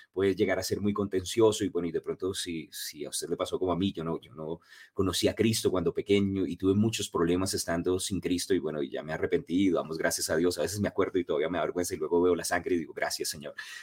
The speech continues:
¿cierto? Pero, pero sin Cristo somos muy problemáticos.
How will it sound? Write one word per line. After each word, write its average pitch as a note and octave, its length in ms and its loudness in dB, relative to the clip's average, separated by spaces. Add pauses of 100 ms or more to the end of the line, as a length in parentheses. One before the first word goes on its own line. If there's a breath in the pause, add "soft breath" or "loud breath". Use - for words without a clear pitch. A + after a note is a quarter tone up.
¿cierto? G#2+ 360 4
Pero, G#2 420 10
pero G2 180 4
sin G2 160 0
Cristo B2 560 6
somos G2+ 320 0
muy G#2+ 180 4
problemáticos. G2 880 2